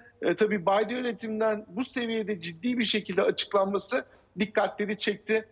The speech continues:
E, ama şunu da belirtelim, Rusya tarafı bunu yalanladı. Ben açıkçası şu şartlarda, e, Rusya'nın bu yola gireceğini tahmin etmiyorum.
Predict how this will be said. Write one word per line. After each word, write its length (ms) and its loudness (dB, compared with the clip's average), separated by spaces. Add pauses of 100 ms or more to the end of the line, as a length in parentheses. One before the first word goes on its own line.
(300)
E, 60 2
ama 520 2
şunu 200 -4
da 120 2
belirtelim, 480 0
Rusya 300 -2
tarafı 420 0
bunu 140 0
yalanladı. 760 2 (320)
Ben 180 2
açıkçası 760 -2 (300)
şu 200 -2
şartlarda, 920 2
e, 40 -10
Rusya'nın 680 -4 (120)
bu 120 -4
yola 240 2
gireceğini 540 0
tahmin 380 2
etmiyorum. 440 0